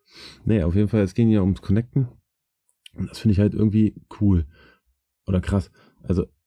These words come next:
früher war das ja so, wenn ich von früher rede, ich bin jetzt zweiunddreißig, ich fühl mich jetzt noch nicht alt, ich fühl mich immer noch, ja, weiß nicht, als wenn ich irgendwie fünfundzwanzig bin, hör noch die Musik und hab halt nur einen anderen Klamottenstil.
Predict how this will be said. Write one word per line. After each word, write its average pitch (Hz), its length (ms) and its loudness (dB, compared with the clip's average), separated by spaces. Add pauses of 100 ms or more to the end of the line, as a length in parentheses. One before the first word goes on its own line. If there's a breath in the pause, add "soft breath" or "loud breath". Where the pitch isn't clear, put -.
(120)
früher 165 680 0
war 131 100 0
das 123 160 -2
ja 117 100 2
so, 117 200 2
wenn 104 80 4
ich 92 100 2
von 98 160 0
früher 110 280 2
rede, 110 140 4
ich 92 100 2
bin 95 100 2
jetzt 85 100 0
zweiunddreißig, 90 640 -2
ich 90 140 -2
fühl 95 120 0
mich 90 120 2
jetzt 90 180 -2
noch 92 60 2
nicht 82 140 0
alt, 104 200 0
ich 90 120 -2
fühl - 140 -2
mich 90 140 0
immer 95 160 2
noch, 92 340 0 (1300)
ja, 82 180 -14
weiß 87 200 -10
nicht, - 280 -4 (140)
als - 160 -14
wenn 87 80 2
ich 90 120 0
irgendwie 87 960 2
fünfundzwanzig 104 600 0
bin, 104 500 2
hör 95 140 4
noch 98 120 2
die 92 120 -2
Musik 92 480 2
und 87 600 0
hab - 200 -4
halt 98 140 -2
nur 92 140 2
einen 87 80 2
anderen 90 200 2
Klamottenstil. 95 800 -2